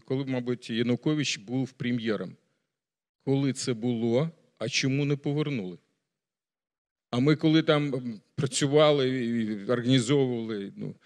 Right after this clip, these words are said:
шановним колегою, значить, е, і мельком тут дуже мені приємно, які наші, е, завзяті жінки, е,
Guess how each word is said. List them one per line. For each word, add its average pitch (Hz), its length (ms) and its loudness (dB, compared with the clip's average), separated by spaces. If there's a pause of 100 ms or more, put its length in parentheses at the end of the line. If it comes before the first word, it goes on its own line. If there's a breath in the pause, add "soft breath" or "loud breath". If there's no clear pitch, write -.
(280 soft breath)
шановним 117 520 2
колегою, 143 760 6
значить, 131 600 2
е, 123 460 6
і 127 100 -2
мельком 131 400 4
тут 127 180 -4 (120)
дуже 131 280 -4
мені 120 220 0
приємно, 120 560 2
які 113 440 -6
наші, 156 300 0
е, 123 140 -4 (920)
завзяті 120 540 6
жінки, 120 600 -2 (1800 soft breath)
е, 117 360 -4